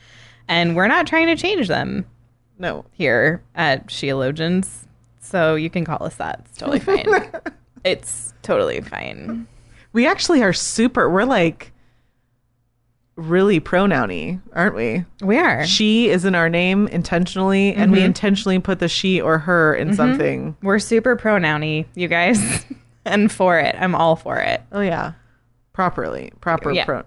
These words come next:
Speaker 2: you know.
Speaker 1: Yep.
Speaker 2: Proper pronouns are
Speaker 1: Are
Speaker 2: a great thing.
Speaker 1: They are. They're wonderful. And I don't believe in changing them. But anyway. All right, well, that's it. That's my feminist of the week.
Speaker 2: I like it.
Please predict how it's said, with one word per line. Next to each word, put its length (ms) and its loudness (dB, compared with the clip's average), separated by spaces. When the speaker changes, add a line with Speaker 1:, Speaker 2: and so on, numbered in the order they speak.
Speaker 2:
you 120 -10
know. 340 -10
Speaker 1:
Yep. 200 -2
Speaker 2:
Proper 300 0
pronouns 1040 -4
are 320 -2
Speaker 1:
Are 380 -4
Speaker 2:
a 60 -12
great 260 -2
thing. 340 -6
Speaker 1:
They 140 2
are. 180 -2
They're 120 -2
wonderful. 460 -4
And 120 -2
I 80 2
don't 160 -4
believe 160 -6
in 100 -8
changing 280 -10
them. 180 -12
But 120 2
anyway. 300 0
All 80 0
right, 100 4
well, 120 4
that's 180 2
it. 100 2
That's 200 0
my 80 2
feminist 340 0
of 60 -8
the 60 -2
week. 220 -4
Speaker 2:
I 80 2
like 220 2
it. 180 0